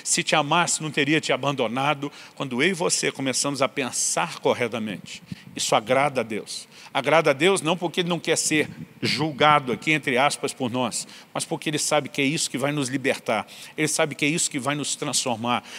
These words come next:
Ele sabe que é isso que vai produzir alinhamento na nossa vida, que é o que Ele mais deseja pra nós.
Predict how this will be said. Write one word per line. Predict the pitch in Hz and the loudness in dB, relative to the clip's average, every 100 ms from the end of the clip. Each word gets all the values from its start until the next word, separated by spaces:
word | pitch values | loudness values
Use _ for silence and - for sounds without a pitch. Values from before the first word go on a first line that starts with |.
| - | -4
Ele | 170 160 | -2 0
sabe | - 165 | 2 2
que | - | 2
é | 160 | 2
isso | 160 | 2
que | - | 2
vai | 147 160 | 2 2
produzir | 156 170 160 131 147 | 0 0 0 0 2
alinhamento | 156 165 156 139 165 170 156 | 2 2 0 0 0 0 -2
na | 143 | 0
nossa | 151 - 131 | 0 0 -2
vida, | 123 156 | -2 -2
que | 156 | 0
é | 160 | 0
o | |
que | - | 0
Ele | 175 | -2
mais | 143 147 180 | 0 0 0
deseja | 143 151 104 143 156 147 151 - - | -2 -4 -2 0 0 0 -2 -6 0
pra | 139 | 0
nós. | 127 104 90 - | 2 0 -2 -8